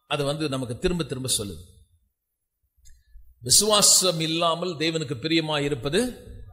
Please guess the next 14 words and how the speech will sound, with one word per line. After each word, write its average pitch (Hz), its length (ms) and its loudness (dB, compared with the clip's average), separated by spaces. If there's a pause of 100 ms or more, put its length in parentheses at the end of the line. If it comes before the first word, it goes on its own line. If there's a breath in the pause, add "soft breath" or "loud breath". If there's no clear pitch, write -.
(180)
சரி, 147 260 0
அது 131 200 -2
என்ன? 131 500 -4
ஏனென்றால் 120 560 -2 (160)
தேவனிடத்தில் 226 680 6
சேருகிறவன் 123 920 2 (540)
அவர் 110 260 0
உண்டென்றும் 113 680 2 (800)
தம்மை 160 260 2
நேசிக்கிறவர்களுக்கு 165 1000 4 (920)
பலன் 254 340 6
அளிக்கிறவர் 214 520 2
என்றும் 175 400 0 (880)
விசுவாசிக்கணும். 220 800 6